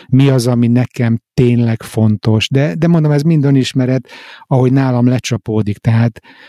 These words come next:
most én két évvel ezelőtt, kétezer-tizennyolcban otthagytam egy majdnem tizenöt éves múlt is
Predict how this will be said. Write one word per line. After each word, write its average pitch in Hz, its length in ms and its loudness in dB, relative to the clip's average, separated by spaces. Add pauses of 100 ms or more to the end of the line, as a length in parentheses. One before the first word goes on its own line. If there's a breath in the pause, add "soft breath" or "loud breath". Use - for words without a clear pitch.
(240 loud breath)
most 135 300 0
én 120 100 0
két 143 300 -2
évvel 120 200 0
ezelőtt, 120 220 0
kétezer-tizennyolcban 117 960 0
otthagytam 117 480 -4
egy 110 100 2
majdnem 117 280 0
tizenöt 110 440 -2
éves 107 300 -2
múlt 117 360 0
is - 420 -6